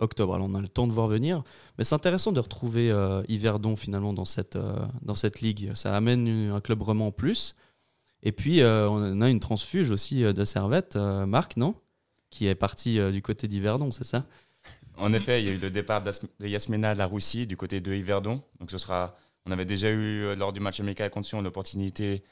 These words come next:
Speaker 2: de re-, de nouveau voir Valérie Gilliot, qui est la rejoint staff technique du F C Sion.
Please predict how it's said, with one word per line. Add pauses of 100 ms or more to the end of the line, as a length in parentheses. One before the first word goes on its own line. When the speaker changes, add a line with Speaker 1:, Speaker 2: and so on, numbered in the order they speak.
(520)
Speaker 2:
de (140)
re-,
de
nouveau
voir
Valérie
Gilliot,
qui
est
la
rejoint
staff
technique
du
F
C
Sion.